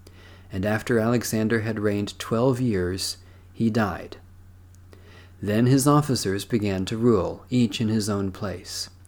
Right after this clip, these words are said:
They all put on crowns after his death, and so did their descendants after them for many years, and they caused many evils on the earth. From them came forth a sinful root,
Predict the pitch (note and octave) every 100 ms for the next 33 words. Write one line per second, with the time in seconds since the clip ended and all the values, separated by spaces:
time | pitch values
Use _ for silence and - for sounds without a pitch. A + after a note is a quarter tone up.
0 | - - - - G#2 G#2+ A#2+ C3 - C3
1 | C3+ C3 - C#3+ B2 G2 G2 F2+ - G2+
2 | G2 - F#2+ F#2 - - - - - F#2+
3 | G2 B2+ C#3 E3 D3 C#3 C3+ C3 C#3+ C3
4 | A2 - C3 C3 G#2 F2+ F2+ F#2 F#2+ F#2+
5 | C3 C3+ A#2+ F2+ E2+ G2+ - - - -
6 | - - F#2 G2+ A#2+ - A#2 F#2 F2+ -
7 | F#2 A2+ C3 B2 B2+ A2+ F2 E2+ - -
8 | G2 G2 G2+ G2 F#2+ - - - - -
9 | - - - - - - - - - -
10 | - - B2+ D3 C3 A#2 B2 C3 - A#2+
11 | B2 B2 A2 G#2+ A2 - A#2 A2 - C3+
12 | B2+ B2 C3 A#2 G#2 F2+ -